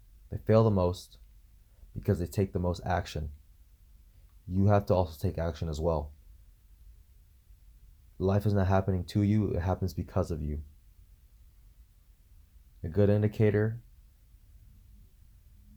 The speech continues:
of how much action you're taking is,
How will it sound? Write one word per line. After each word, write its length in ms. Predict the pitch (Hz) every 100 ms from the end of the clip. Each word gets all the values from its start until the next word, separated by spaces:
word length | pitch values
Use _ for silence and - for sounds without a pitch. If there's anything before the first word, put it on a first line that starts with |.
| - - - - 208 - - - - - - - - - - _ - - - - - - - - - - - -
of 240 | 95 90
how 180 | 78 104
much 180 | 101 101
action 320 | 87 101 -
you're 80 | 101
taking 500 | - 104 98 113 120 - - _ - - - - - -
is, 580 | 92 90 87 87 80